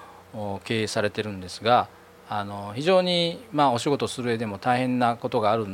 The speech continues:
と思うんですが、あの、周りの方がですね、あの、こういう発達障害の方、あ、近くにいらっしゃったら、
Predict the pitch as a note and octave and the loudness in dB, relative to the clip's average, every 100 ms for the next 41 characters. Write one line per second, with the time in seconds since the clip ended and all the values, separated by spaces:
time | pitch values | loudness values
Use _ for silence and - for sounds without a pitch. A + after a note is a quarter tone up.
0 | F#2 - F#2+ C3 B2 G2 F2 - F#2+ G#2+ | -10 -6 -2 0 -2 -4 -10 -10 0 4
1 | F#2 - - - - - A#2 A2+ A2 E3 | 4 0 -16 -20 -10 -4 -2 -2 6 8
2 | G3+ G3 F#3 F3+ F3+ G#2 F2 G#2 C3 C#3+ | 8 4 4 4 4 2 -4 -2 -2 -2
3 | - - A2 G#2+ G2+ - A#2+ B2 C#3 D3+ | -10 -8 -6 -4 -6 -4 -2 -2 -2 -4
4 | - D#3 A#2 G2 F#2+ G2+ G2 F2+ F2+ - | 0 0 0 -2 -4 2 4 4 2 -8
5 | G#2+ G2+ F#2+ F#2 - A2 - G2 G2+ G2+ | -6 -2 -2 -4 -2 -2 -2 -6 -4 -4
6 | G#2+ - F#2 F2+ F2 | -6 -4 -2 0 -2